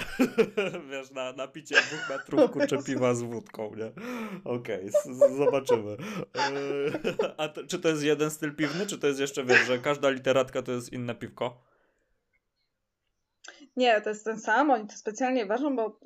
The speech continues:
Speaker 2: generalnie to jest, e, to są te, te właśnie te Luci Lange, to się bodajże nazywa.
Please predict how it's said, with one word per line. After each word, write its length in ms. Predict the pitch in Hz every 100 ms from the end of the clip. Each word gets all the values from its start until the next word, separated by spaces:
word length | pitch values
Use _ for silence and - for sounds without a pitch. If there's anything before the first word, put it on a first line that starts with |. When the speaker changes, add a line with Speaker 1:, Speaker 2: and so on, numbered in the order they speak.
| 190
Speaker 2:
generalnie 520 | 208 220 226 330 349
to 100 | 277
jest, 400 | 254 247 - -
e, 380 | 208 208 208 202 - _ _ _ _ _ 180 185 - 190 185 -
to 120 | 202
są 220 | 220 214
te, 180 | 208 202
te 140 | 202
właśnie 360 | 180 196 - 214
te 140 | 196
Luci 300 | 190 240 - 185
Lange, 340 | 233 254 196
to 100 | 185
się 100 | -
bodajże 340 | 165 170 180
nazywa. 520 | 190 185 208 240 339